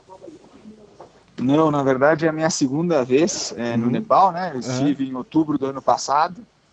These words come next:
Speaker 2: Uhum.
Speaker 1: é, quando eu, é, realizei a tentativa de escalar o Manaslu.
Speaker 2: Sim.
Speaker 1: É, era justamente até um objetivo, né? Ter um primeiro contato,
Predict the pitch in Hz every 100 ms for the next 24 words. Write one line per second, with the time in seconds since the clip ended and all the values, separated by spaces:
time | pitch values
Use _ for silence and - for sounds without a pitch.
0 | _ 139 117 117 117 117 117 110 107 104
1 | 117 113 117 113 110 107 98 95 110 104
2 | 101 120 117 127 123 127 - 131 123 120
3 | - 123 117 120 117 117 110 - 151 214
4 | _ _ - - _ - - 113 120 117
5 | 113 107 104 101 101 98 98 - 113 127
6 | 127 120 147 143 139 139 139 147 156 139
7 | 139 131 - 147 123 127 139 - 131 139
8 | 131 123 135 131 131 120 123 123 131 -
9 | 143